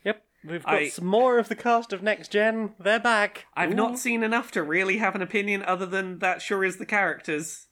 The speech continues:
Speaker 1: That sure is some of the
Speaker 2: That sh-,
Speaker 1: characters.
Speaker 2: that sure is some of the characters. I'm, I'm sure they'll get up to stuff.
Speaker 1: I'm not sure what the hell is gonna happen this season, but stuff, I would imagine.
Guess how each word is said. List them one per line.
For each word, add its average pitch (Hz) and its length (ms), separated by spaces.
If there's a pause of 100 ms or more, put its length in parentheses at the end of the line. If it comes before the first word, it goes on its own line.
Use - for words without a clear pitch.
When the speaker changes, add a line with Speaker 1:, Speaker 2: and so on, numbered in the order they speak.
(140)
Speaker 1:
That 131 120
sure 240 240
is 240 100
some 254 200
of 233 80
the 226 80
Speaker 2:
That - 40
sh-, - 20
Speaker 1:
characters. 226 640
Speaker 2:
that 180 120
sure 214 180
is 196 80
some 214 140
of 202 60
the 214 60
characters. 190 580 (180)
I'm, 165 240
I'm 165 160
sure 185 200
they'll 180 260
get 196 220
up 202 160
to 170 100
stuff. 165 500
Speaker 1:
I'm 156 540
not 208 180
sure 240 300
what 233 260
the 170 100
hell 220 420
is 214 120
gonna 247 180
happen 254 280
this 247 240
season, 262 640
but 185 280 (500)
stuff, - 500
I 170 100
would 165 140
imagine. 156 460